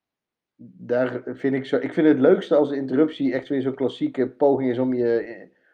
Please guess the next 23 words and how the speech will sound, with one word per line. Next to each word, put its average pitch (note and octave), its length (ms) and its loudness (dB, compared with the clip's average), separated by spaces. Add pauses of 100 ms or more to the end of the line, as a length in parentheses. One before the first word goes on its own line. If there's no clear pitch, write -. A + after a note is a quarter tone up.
(120)
om B2 200 -4
je B2 80 2
ergens B2 200 0
op B2+ 120 -4
te B2 120 -18
pakken C#3 320 4
en, A#2 180 -4
en A#2 180 -4
daar A#2+ 180 4
dan A#2 120 -2
goed A#2+ 220 -6
weg C3 240 -2
te, B2 120 -10
eh, B2 160 -8
mooi B2 280 -2
uit C3+ 180 -2
te - 60 -16
komen. C#3+ 340 0
Het B2 100 -4
liefst B2+ 140 -6
nog A#2+ 180 -4
om, A#2 260 -10
om A#2 220 -10